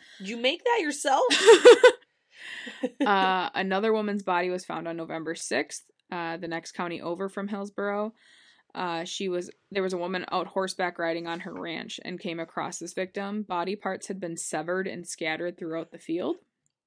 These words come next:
Speaker 1: Ugh.
Speaker 2: They determined that the victim had been dead and dumped there for about two weeks. Um, and although the no-, bones had been gnawed by animals, they could still determine that the girl had died a violent death. There was a nine-inch cord tied twice around her neck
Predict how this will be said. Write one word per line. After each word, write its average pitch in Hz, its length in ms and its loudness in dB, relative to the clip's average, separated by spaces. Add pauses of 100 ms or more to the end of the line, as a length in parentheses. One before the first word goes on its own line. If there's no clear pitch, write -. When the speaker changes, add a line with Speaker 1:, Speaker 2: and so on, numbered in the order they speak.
(880)
Speaker 1:
Ugh. 254 440 -2 (100)
Speaker 2:
They 196 100 0
determined 190 400 -4
that 190 120 -8
the 180 60 -10
victim 170 280 -6
had 175 140 -8
been 170 160 -4
dead 160 180 -6
and 165 160 -6
dumped 156 300 -10
there 156 160 -8
for - 120 -10
about 151 280 -8
two 185 180 -8
weeks. - 580 -8 (1080)
Um, 165 220 -6
and 175 180 -4
although 180 280 4
the 202 100 -2
no-, 190 180 -2
bones 196 320 -2
had 196 100 -2
been 175 160 -2
gnawed 165 220 -2
by 170 140 -4
animals, 196 680 -4
they 180 140 -2
could 175 140 -4
still 175 180 -4
determine 170 460 -6
that 160 200 -8
the 175 100 -8
girl 160 160 -6
had 165 180 -10
died 160 260 -4
a 160 40 -6
violent 151 460 -8
death. 165 380 -6
There 170 100 -2
was 165 120 -4
a 165 80 -4
nine-inch 165 560 -8
cord 165 400 -8
tied 160 280 -10
twice 160 360 -8
around 170 280 -10
her 160 120 -10
neck 156 380 -10